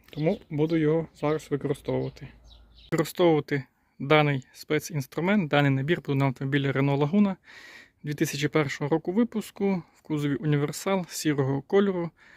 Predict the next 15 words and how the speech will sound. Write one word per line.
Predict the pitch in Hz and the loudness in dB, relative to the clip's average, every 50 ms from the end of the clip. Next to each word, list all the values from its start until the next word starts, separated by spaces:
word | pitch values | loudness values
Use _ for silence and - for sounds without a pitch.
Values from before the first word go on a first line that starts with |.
| - - - _ _ _ - | -20 -20 -20 _ _ _ -4
е, | 147 143 143 139 | -2 0 0 0
з | 143 | 2
дизельним | 147 170 165 147 151 147 147 151 143 131 - - | 2 2 4 4 2 2 2 2 0 -2 -4 -6
двигуном | 143 143 147 147 160 180 202 196 - | -4 -2 0 0 0 0 0 -2 0
об'ємом | 156 147 156 170 170 - - | 0 2 2 2 2 0 -4
один | 147 147 156 160 | -6 -4 -2 -2
і | 139 | 0
дев'ять | 131 139 143 135 - - | 0 0 0 -2 -4 -6
літра. | 127 120 - - 139 - - - - - - - - - - - _ _ | -8 -8 -8 -12 -16 -16 -16 -20 -20 -20 -20 -20 -20 -20 -20 -20 _ _
І | - | -16
так, | - - - - - - - - - - - - - - - - - - - - - - - - - - - - _ _ _ | -10 -8 -8 -8 -8 -12 -18 -18 -18 -18 -18 -18 -18 -20 -20 -20 -20 -20 -20 -20 -20 -20 -20 -20 -20 -20 -20 -20 _ _ _
нам | - 156 156 | -6 -4 -2
необхідно | 151 151 147 - - 165 151 147 151 139 - - - - - - - - - _ _ _ - | 0 0 -2 0 0 2 2 2 0 -2 -2 -6 -14 -20 -20 -20 -20 -20 -20 _ _ _ -10
звести | 185 160 139 139 151 143 - - - 151 | -8 -4 0 2 2 2 0 -2 -6 -6
буде, | 139 139 143 139 139 147 131 | -2 -2 -2 0 0 0 -2